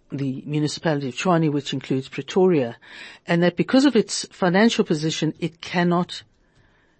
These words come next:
increase employees' salaries. Now, the unions have taken this position to the bargaining council, um, the South African Municipal Workers Union, to the local government bargaining council, and the council has ordered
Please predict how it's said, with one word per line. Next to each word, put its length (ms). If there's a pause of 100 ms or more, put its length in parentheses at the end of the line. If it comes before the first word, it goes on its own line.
(140)
increase 540
employees' 560
salaries. 680 (600)
Now, 340
the 140
unions 480
have 100
taken 380
this 160
position 680
to 300
the 200
bargaining 500
council, 800 (160)
um, 300
the 240
South 260
African 520
Municipal 580
Workers 400
Union, 440 (420)
to 240
the 280
local 320
government 460
bargaining 360
council, 560 (300)
and 140
the 60
council 540
has 300
ordered 440